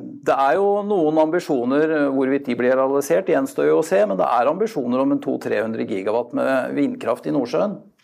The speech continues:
Eh, veldig lite av det vil være i, i, i norsk sokkel. Eh,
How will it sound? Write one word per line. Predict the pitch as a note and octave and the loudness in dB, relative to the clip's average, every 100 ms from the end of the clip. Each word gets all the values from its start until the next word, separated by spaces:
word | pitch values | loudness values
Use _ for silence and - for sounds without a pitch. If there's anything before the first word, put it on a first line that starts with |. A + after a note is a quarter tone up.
| - _ _ _ _ - | -20 _ _ _ _ -6
Eh, | B2+ C3 C#3 | -2 2 2
veldig | C3+ B2+ B2 | 0 0 0
lite | D3 B2+ C3+ | 0 0 0
av | |
det | B2+ C3 | 2 2
vil | C#3+ C3+ | 2 2
være | A#2+ B2+ | 2 0
i, | A#2 B2 | -2 -2
i, | C3+ C3 C3 C3 | -2 -2 -6 -4
i | |
norsk | C3 B2+ - | -4 -4 -6
sokkel. | - B2 - A#3 A#3 - - _ _ _ _ _ - | -6 -4 0 -2 -2 -10 -20 _ _ _ _ _ -4
Eh, | C#3 C3+ C3+ | 0 2 2